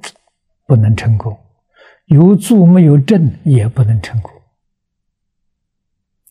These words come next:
所以莲池大师就把它挥霍了。啊，莲池大师在《弥陀经疏钞》里面，和会之曰：“还以持名为正心，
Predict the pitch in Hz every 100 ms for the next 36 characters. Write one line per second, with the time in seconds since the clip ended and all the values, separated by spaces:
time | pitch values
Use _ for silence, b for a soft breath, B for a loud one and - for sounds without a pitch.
0 | B B B - 147 135 127 123 202 208
1 | 156 135 147 117 - 127 - - - 107
2 | - 107 - 131 - _ _ _ _ _
3 | _ _ _ _ _ _ _ _ _ _
4 | _ _ _ 175 160 131 - - 151 185
5 | 170 165 160 160 151 - 175 190 185 _
6 | - 143 131 139 143 143 139 143 - 175
7 | 175 202 226 202 143 170 170 - _ B
8 | B - - 120 135 135 175 127 - 120
9 | 135 - - - - - B B B B
10 | - - 214 269 247 226 233 - _ -
11 | - 190 165 156 147 127 131 120 151 117
12 | -